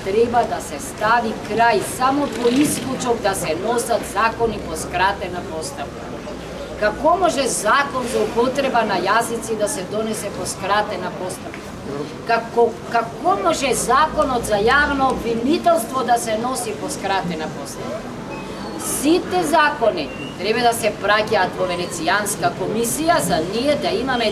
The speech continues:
црно на бело од најквалификуваните правници дека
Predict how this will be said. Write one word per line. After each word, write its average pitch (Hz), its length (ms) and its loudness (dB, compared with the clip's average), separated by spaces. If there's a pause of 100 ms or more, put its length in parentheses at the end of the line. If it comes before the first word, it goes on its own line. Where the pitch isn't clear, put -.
црно 330 540 0
на 240 160 2 (120)
бело 220 360 4 (420)
од 214 220 4 (140)
најквалификуваните 247 1300 4 (100)
правници 214 720 2 (360)
дека 165 260 -2